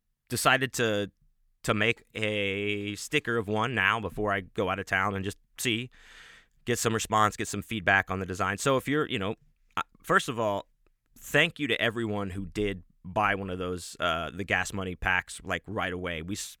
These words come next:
you know, I, everybody that's bought one, or even some people bought multiple ones, thank you so much. Um, it's like I said, so it's three items, it's six sixty-six, free shipping,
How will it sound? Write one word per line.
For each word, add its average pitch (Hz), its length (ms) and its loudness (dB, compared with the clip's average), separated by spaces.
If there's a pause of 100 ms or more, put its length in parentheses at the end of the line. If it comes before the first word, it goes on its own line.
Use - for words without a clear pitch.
(140)
you 107 140 -2
know, 95 180 -2
I, 104 300 0 (880)
everybody 127 440 4
that's 113 180 -2
bought 110 260 4
one, 107 360 0
or 92 240 -4
even 101 360 -4 (480)
some 117 160 -2
people 107 240 -2
bought 95 180 2
multiple 98 400 -2
ones, 101 300 -6 (400)
thank 127 200 4
you 127 120 0
so 113 120 -2
much. 95 300 -6 (400)
Um, 107 260 6
it's - 140 -2
like 123 160 4
I 135 60 6
said, 107 160 0
so 120 100 0
it's - 140 -2
three 135 240 0
items, 107 380 4
it's - 140 -8
six - 240 -2
sixty-six, 110 720 -4
free 117 200 -2
shipping, 92 500 -2